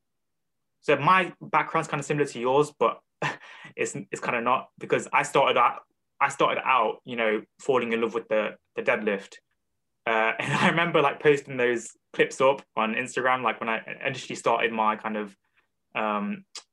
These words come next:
journey with the gym and lifting, um, and taking it, you know, more seriously than any other part, um, of my previous, you know, life. But yeah,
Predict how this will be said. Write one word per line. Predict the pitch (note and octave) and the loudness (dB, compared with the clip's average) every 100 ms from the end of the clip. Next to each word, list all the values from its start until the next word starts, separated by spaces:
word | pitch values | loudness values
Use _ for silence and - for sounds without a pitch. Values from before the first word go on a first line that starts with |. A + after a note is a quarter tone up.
| _ _ C#3 | _ _ -6
journey | C#3 C3 A#2 | 0 0 -2
with | A2 | -6
the | - | -8
gym | - A2+ A#2+ - _ | -2 -2 -2 -10 _
and | A2+ G#2 | -8 -4
lifting, | A#2+ - C#3 D3+ - _ _ | -6 -6 -12 -12 -16 _ _
um, | G#2 G#2 G#2+ | -4 -4 -4
and | G#2 | -6
taking | A#2+ A2+ G#2+ | -6 -4 -6
it, | - | -8
you | - | -8
know, | G#2+ G2 G2 _ _ _ - | -6 -6 -8 _ _ _ -10
more | A#2+ A#2+ | -6 -4
seriously | - B2 G#2+ A2+ | -4 -4 -4 -4
than | G#2+ G2+ - _ _ | -4 -6 -10 _ _
any | B2+ A#2+ | -10 -4
other | A2 G2+ | -4 -2
part, | A#2 G#2+ - _ _ - | 0 0 -2 _ _ -10
um, | A2+ G#2+ G2+ G2+ G2 - - _ _ _ - | -4 -2 -2 -6 -10 -16 -20 _ _ _ -6
of | A2+ | -6
my | A2 G#2 G#2 G2+ - | 0 0 0 -4 -8
previous, | A#2+ G#2+ G2 A2 | -6 -6 -6 -8
you | |
know, | G2+ G2 G2 _ _ | -6 -6 -8 _ _
life. | B2 G#2 G2+ - | -2 0 -2 -2
But | A2 A2 _ _ _ _ _ _ _ | -2 -2 _ _ _ _ _ _ _
yeah, | A2+ D3+ D#3 - | -2 2 2 0